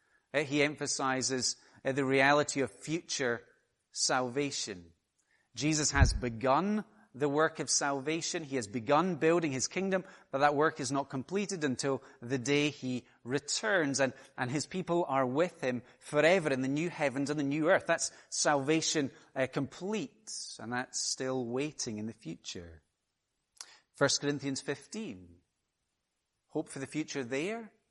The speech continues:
is of bodily resurrection. That as Christians we believe that the moment a, a believer dies, their, their soul goes to glory, uh, to be with the Lord, but it awaits the return of Jesus, uh,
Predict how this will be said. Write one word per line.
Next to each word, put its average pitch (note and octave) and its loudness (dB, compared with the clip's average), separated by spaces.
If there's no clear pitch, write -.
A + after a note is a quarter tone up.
is D3 0
of A2+ -4
bodily D3+ 0
resurrection. C3 -4
That C3+ 2
as C3+ 2
Christians D#3 0
we C#3+ 2
believe C#3 0
that C#3+ -2
the C3 0
moment D#3+ 0
a, C#3 0
a D3 2
believer C#3+ 0
dies, D3 2
their, C3 -2
their C3 0
soul E3+ 2
goes D#3 0
to C3 -2
glory, E3+ 0
uh, B2+ 0
to C3+ 2
be E3+ 4
with D3+ 4
the C3 -2
Lord, E3 6
but D3+ 2
it F#3+ 2
awaits E3+ -4
the C3+ -2
return G#3 4
of E3+ 0
Jesus, D#3 0
uh, E3 2